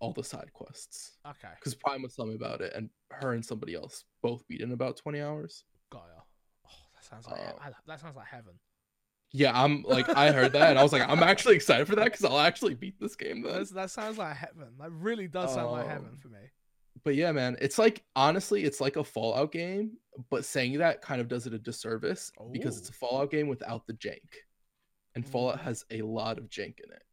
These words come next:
Speaker 2: Well, yeah, we'll talk about
Speaker 1: You
Speaker 2: Fallout
Speaker 1: know.
Speaker 2: later. Um,
Speaker 1: Yeah.
Speaker 2: so is that, so
Speaker 1: Any
Speaker 2: that
Speaker 1: que-
Speaker 2: is, but that's, that is what it is. It's a f-, it's Fallout without
Speaker 1: It's
Speaker 2: jank.
Speaker 1: it's Fallout meets,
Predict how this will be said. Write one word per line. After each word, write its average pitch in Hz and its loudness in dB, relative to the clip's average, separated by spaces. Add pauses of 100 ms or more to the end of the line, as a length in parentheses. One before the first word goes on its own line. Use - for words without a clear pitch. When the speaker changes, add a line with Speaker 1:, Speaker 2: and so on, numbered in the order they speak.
(120)
Speaker 2:
Well, 90 -20 (220)
yeah, 78 -20
we'll - -20
talk - -20
about 101 -20
Speaker 1:
You 120 -10
Speaker 2:
Fallout - -18
Speaker 1:
know. - -20
Speaker 2:
later. 95 -20 (580)
Um, 190 -2
Speaker 1:
Yeah. 185 -10 (480)
Speaker 2:
so 208 -8 (1300)
is 220 -6
that, 233 -6
so 254 0
Speaker 1:
Any 226 -4
Speaker 2:
that 254 0
Speaker 1:
que- 226 -6
Speaker 2:
is, 202 -12
but 185 -16
that's, 202 -6
that 180 -6
is 160 -10
what 165 -8
it 143 -12
is. 147 -10
It's 139 -16
a - -10
f-, 156 -20 (360)
it's 160 -14
Fallout 175 -6
without 143 -6
Speaker 1:
It's 143 -4
Speaker 2:
jank. 160 -12 (840)
Speaker 1:
it's 127 -6
Fallout 117 0
meets, - -10